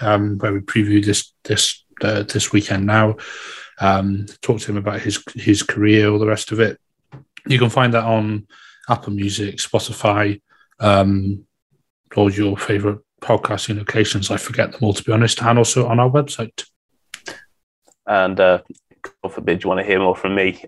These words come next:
Speaker 2: Um, I write for, uh, spotlight pro dot com, where I cover Formula, uh, Formula One as well as, uh, various other sports. Um, so yes, that's spotlight pro dot com if you wanna see more from me. Um, I wanna thank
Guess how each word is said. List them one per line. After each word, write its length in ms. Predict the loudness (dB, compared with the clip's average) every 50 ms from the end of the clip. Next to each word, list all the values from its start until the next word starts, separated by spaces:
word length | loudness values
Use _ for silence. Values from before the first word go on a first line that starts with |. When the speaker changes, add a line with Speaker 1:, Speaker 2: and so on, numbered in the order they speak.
| 2
Speaker 2:
Um, 460 | 4 6 6 6 6 4 2 0 -6 -8 -6 0
I 160 | 2 2 2
write 260 | 4 2 0 0 0
for, 520 | -6 -4 -2 2 2 4 2 2 0 -2 -4 _ _ _
uh, 220 | -2 -2 0 0 -2
spotlight 420 | -6 -2 2 4 4 4 2 0
pro 260 | 2 4 4 4 4
dot 220 | 2 -2 -2 -4 -2
com, 400 | -2 0 0 0 0 -4 -8 _ _ _ -10
where 240 | -4 -2 0 2
I 200 | 2 2 0 -4 -6
cover 340 | -4 -4 -2 0 0 0 0
Formula, 360 | -2 -8 -8 -6 -6 -6 -8 -8 _ 2
uh, 280 | 4 4 4 4 2 -2 -6 _ -6
Formula 240 | -6 -4 -2 -2 0
One 240 | 0 0 0 -2
as 100 | -8 -2
well 160 | -2 -2 -2 -2
as, 220 | -4 -8 -10 -14 -4 0
uh, 180 | 0 2 2
various 380 | 2 2 2 2 2 0 0 -2
other 160 | -6 -6 -6
sports. 440 | -12 -4 -2 0 0 0 -2 -6 -18 -20 -20 -20 -20 -20 -20 -20 -20 -10 -2 0
Um, 420 | 2 2 2 0 -4 -8 -14 -18 _ _ _ -12
so 120 | -2 0
yes, 220 | 2 2 2 0 -2
that's 160 | -2 -4 -2
spotlight 340 | 0 2 2 2 2 0 0
pro 160 | 0 -2 -2 0
dot 160 | -2 -4 -2
com 240 | -2 -2 -2 -2 -8 _ -14
if 160 | -14 -6 -4
you 60 | 0
wanna 180 | 0 0 0 0 _ _ _
see 160 | -14 -6 -4 -2
more 180 | 0 0 -2
from 180 | -2 -4 -2 2
me. 280 | 2 2 2 2 -2 _ -20 -20 -20 -20 -20 -14 0
Um, 340 | 2 6 6 6 4 4 2 2
I 40 |
wanna 160 | 2 2 2 0
thank 380 | 0 0 0 0 -2 -6 -10